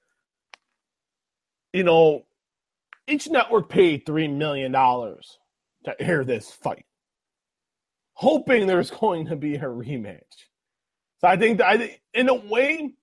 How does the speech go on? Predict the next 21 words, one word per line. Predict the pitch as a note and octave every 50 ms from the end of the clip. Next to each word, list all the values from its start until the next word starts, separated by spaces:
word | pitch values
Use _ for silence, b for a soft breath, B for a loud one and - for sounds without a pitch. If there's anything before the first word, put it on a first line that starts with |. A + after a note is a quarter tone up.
| _ _ _ _ _ _ _ _ _ _ _ _ _ _ _ _ _ _ _ _ _ _ _ _ _ _ _ _ _ _ _
both | - C4+ C#4+ E4 C4+ -
<laughs> | D4
networks, | A3 G#3 G#3 - B3+ C4 - - - G3 D#3+ E3 - - - - - _ _ _ _ -
and | - A#3
I | C4+ A#3+ G3+ F3
hate, | G3 F#3+ E3+ D#3+ E3 - C#3 E3+ F#3+ G3 A3 G#3+ G#3 _ _ - - -
I | A3+ B3+ C4 B3
think | B3 - A3+ G#3+ F#3 F3
in | F#3 E3 D3+ C3+
dollars | A#2+ C#3+ C#3 D3+ D3+ D#3 D3 C3+ -
and | C3 B2 -
cents | - E3 D3+ D3 C#3+ B2+ - -
and | C3+ B2 A#2 A2+ - _ _ _ _ _ _ _ _ _ _ _ _
thinking | F#3 F#3+ F#3 E3+
about | D#3+ C3+ C3+
historical | B2+ A#2 - - E3+ D#3+ D3 D3 C#3 C#3+ B2+
aspects | C3+ C3+ C3 - - D3+ C#3+ C#3 -
and | A#2 G#2+
stuff | - - D3+ - -
like | B2+ G#2 -
that, | F#3+ F3 A#2 D#2 -